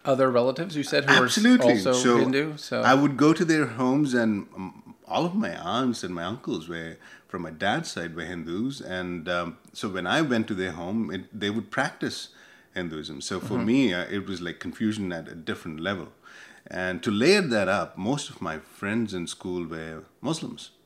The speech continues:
Speaker 1: Wow.
Speaker 2: And m-, some of my best friends were Muslims.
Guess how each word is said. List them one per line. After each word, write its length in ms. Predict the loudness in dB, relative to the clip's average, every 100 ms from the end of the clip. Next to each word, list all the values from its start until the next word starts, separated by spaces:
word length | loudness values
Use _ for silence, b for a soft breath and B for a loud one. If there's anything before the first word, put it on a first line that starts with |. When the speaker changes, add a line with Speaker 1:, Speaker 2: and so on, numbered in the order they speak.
| _ -12
Speaker 1:
Wow. 220 | -10 -12 -14 B -6
Speaker 2:
And 880 | 0 2 2 2 0 -2 -4 -8 -12 _ _ _ _ _ _ _ _
m-, 180 | -6 -6 -4
some 220 | 4 4
of 80 | 4
my 100 | 0
best 280 | 0 -2
friends 280 | -2 0 0
were 80 | 0
Muslims. 560 | -2 -2 -8 -14 -16